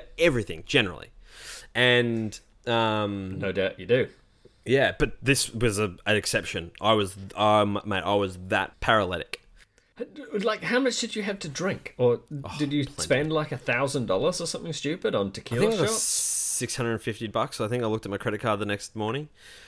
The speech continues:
Speaker 1: Um, yeah.
Speaker 2: What?
Speaker 1: Yeah, I know, right? Um,
Speaker 2: That's
Speaker 1: that's between
Speaker 2: insane.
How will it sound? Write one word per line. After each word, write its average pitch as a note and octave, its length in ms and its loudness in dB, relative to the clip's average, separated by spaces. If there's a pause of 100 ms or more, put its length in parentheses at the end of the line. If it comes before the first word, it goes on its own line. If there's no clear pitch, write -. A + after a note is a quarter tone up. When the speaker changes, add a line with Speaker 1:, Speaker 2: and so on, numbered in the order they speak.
(120)
Speaker 1:
Um, G#2 680 2 (800)
yeah. E2+ 280 -2 (300)
Speaker 2:
What? E4+ 520 4 (340)
Speaker 1:
Yeah, F2+ 240 0
I E2+ 40 -2
know, F2 240 -2
right? F2+ 260 0 (340)
Um, A2 420 6
Speaker 2:
That's D#4 240 8
Speaker 1:
that's D4 120 6
between D#4+ 180 10
Speaker 2:
insane. D4 500 4